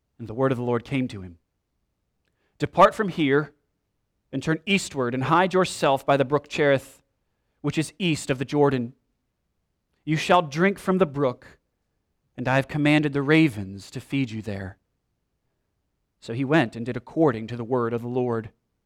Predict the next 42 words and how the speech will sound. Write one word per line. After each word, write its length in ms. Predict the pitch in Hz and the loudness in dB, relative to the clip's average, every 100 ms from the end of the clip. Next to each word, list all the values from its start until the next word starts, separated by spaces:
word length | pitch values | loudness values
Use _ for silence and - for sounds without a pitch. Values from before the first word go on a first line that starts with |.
| _ _ _ | _ _ _
He 160 | - 190 | -2 -2
went 400 | 165 185 135 131 | 6 6 6 0
and 180 | 143 143 | 0 2
lived 380 | 160 131 120 - | 6 4 2 -2
by 100 | 131 | 0
the 80 | |
brook 300 | 127 131 131 | 0 -2 -6
Cherith, 580 | - - 135 127 - _ _ _ - | -6 -2 2 0 -2 _ _ _ -2
that 100 | 139 | 0
is 180 | 143 - - | 0 -4 -4
east 340 | 170 139 - | -2 -2 -4
of 100 | 127 | -4
the 60 | 127 | -4
Jordan. 480 | 143 139 127 117 117 _ _ _ _ _ _ _ _ _ _ - | -2 0 0 -4 -10 _ _ _ _ _ _ _ _ _ _ -18
And 100 | 113 | -14
the 60 | 107 | -2
ravens 560 | 131 147 110 95 90 | 2 2 0 -10 -12
brought 240 | - 117 107 | -4 -4 -4
him 160 | 104 | -10
bread 400 | 117 110 98 90 - | -6 -4 -4 -8 -20
and 200 | 95 107 | -20 -10
meat 340 | 120 107 - | -10 -10 -14
in 60 | 110 | -14
the 80 | |
morning, 440 | 110 113 104 92 87 _ _ _ _ _ _ _ 120 | -10 -10 -8 -10 -16 _ _ _ _ _ _ _ -10
and 220 | 117 - | -8 -4
bread 320 | 135 127 113 | 0 2 0
and 180 | 113 113 | -4 -2
meat 300 | 131 110 - | -4 -4 -12
in 80 | 110 | -16
the 160 | 117 | -8
evening, 420 | 123 107 104 92 - _ _ _ _ _ _ - | -8 -6 -10 -12 -18 _ _ _ _ _ _ -18
and 100 | 110 | -14
he 80 | |
drank 360 | 113 131 117 98 | -10 -6 -6 -8
from 180 | - 107 | -14 -14
the 60 | |
brook. 400 | 104 117 107 _ _ _ _ _ _ _ _ _ _ _ _ _ - | -10 -10 -10 _ _ _ _ _ _ _ _ _ _ _ _ _ -2
And 120 | 170 | 2
after 220 | 202 240 | 2 4
a 100 | 220 | 4
while, 500 | 160 127 120 120 123 | 6 4 2 0 -4